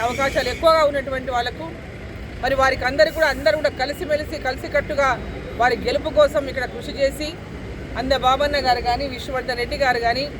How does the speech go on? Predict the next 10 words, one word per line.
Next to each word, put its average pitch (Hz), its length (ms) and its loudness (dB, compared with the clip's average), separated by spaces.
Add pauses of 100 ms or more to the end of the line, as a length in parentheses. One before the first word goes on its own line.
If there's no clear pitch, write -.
(1000)
అదేవిధంగా 269 480 4 (300)
పార్టీలో 262 380 -2
ఉన్నటువంటి 254 440 -4
ముఖ్య 285 240 -4
నాయకులు 254 320 0
అందరూ 302 220 6
కూడా 294 180 0
కలిసికట్టుగా 277 580 0 (1500)
టీమ్గా 320 340 2 (160)
ఏర్పడి 285 360 0